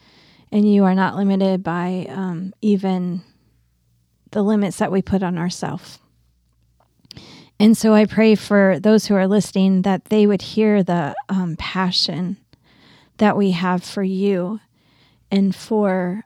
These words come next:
um, those who don't know you yet. And I pray that they would hear the passion that you have to, um, reach those who haven't heard of you yet.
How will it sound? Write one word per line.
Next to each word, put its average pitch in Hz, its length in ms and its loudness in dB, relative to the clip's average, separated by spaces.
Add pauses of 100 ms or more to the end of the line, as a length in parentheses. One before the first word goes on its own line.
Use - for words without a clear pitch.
um, 196 300 -2
those 214 260 -2
who 185 100 -6
don't 202 220 -6
know 196 100 -4
you 180 180 -4
yet. 180 340 -6 (840)
And 208 140 2
I 214 60 2
pray 214 260 -2
that 196 220 0
they 202 180 -2
would 190 260 -2
hear 196 640 -2 (120)
the 208 140 -4
passion 196 840 -4 (400)
that 202 200 -2
you 214 340 -2
have 185 640 -8 (1160)
to, 196 600 -2
um, 180 320 -2
reach 214 440 -2
those 190 440 -2
who 175 120 -6
haven't 180 340 -8
heard 180 240 -8
of 180 100 -12
you 180 140 -8
yet. 180 300 -8